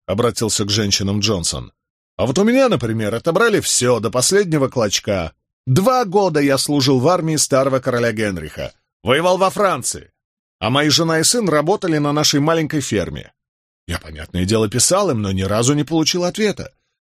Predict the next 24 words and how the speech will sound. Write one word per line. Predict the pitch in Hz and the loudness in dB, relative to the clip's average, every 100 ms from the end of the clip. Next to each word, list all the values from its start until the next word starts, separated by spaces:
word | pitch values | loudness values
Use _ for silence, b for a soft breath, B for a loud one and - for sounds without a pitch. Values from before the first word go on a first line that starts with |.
| - | -2
Наверное, | 226 254 208 180 | 2 2 2 0
их | 139 | -2
письма | 170 175 139 | -2 -2 0
затерялись. | 113 110 - 90 90 76 50 - - _ _ _ _ | 0 -2 -2 -2 -2 -2 -6 -8 -8 _ _ _ _
Такое | 117 202 190 | -4 0 0
случается | 170 156 185 165 160 151 | 0 -2 2 2 0 -2
сплошь | - 160 131 | 0 0 2
да | 165 | 2
рядом. | 170 147 104 71 - _ _ _ - | 4 2 0 -8 -16 _ _ _ -4
Богом | 156 214 208 196 143 | 2 2 2 0 -2
клянусь, | 180 175 170 139 | -4 -2 -2 -2
на | 143 | 0
войне | 143 156 165 | 2 2 2
я | 170 | 2
навидался | 160 156 156 160 - 139 | 2 2 2 2 0 -2
такого, | 151 139 180 190 190 151 101 - _ _ | -2 -2 0 2 4 2 0 -6 _ _
что | - 131 | -6 -4
это | 117 131 | 0 0
навсегда | 127 160 175 208 | 0 0 2 2
отбило | 165 123 147 135 | 2 0 2 2
у | 120 | 2
меня | 120 117 107 | 0 0 -2
охоту | 98 - 123 107 | -2 -4 -4 -2
воевать. | 95 92 85 92 - - | 0 0 0 -2 -4 -8